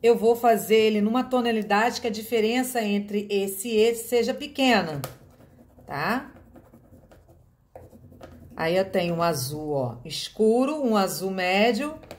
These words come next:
e um azul clarinho pra cá. E aí agora eu vou fazer as folhas. Eu venho aqui, ó, posso fazer forte também, tá? Só que aí ele não vai ficar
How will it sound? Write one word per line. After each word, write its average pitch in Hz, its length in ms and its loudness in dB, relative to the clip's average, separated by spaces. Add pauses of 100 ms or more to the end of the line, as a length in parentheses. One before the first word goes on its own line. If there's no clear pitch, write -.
(220)
e 226 120 -2
um 226 100 0
azul 220 380 0
clarinho 233 840 4 (760)
pra 220 200 -2
cá. 170 520 2 (840)
E 214 100 -2
aí 247 140 4
agora 240 380 4
eu 294 140 0
vou 220 640 4 (640)
fazer 233 880 2 (320)
as 247 240 -6
folhas. 190 760 0 (440)
Eu 180 160 -8
venho 180 240 -4
aqui, 233 320 -4
ó, 156 320 2 (1120)
posso 208 160 -8
fazer 254 280 -2
forte 214 440 0
também, 208 380 0
tá? 196 160 0
Só 226 180 0
que 233 160 0
aí 226 100 6
ele 262 140 2
não 247 80 2
vai 233 100 2
ficar 208 200 -4